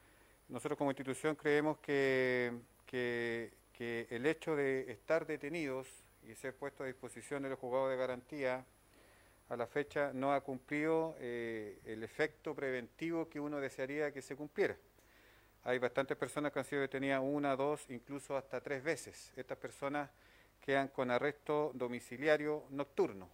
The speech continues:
Esto es que tienen que permanecer confinados en su domicilio durante toda la noche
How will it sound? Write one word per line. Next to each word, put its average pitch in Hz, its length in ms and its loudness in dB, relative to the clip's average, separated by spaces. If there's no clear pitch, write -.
Esto 127 260 -4
es 135 120 0
que 131 340 -4
tienen 131 200 -4
que 127 260 -2
permanecer 120 460 -4
confinados 131 520 -2
en - 20 -20
su 143 80 -6
domicilio 135 400 -4
durante 131 320 -2
toda 143 180 0
la 143 100 -2
noche 139 340 -4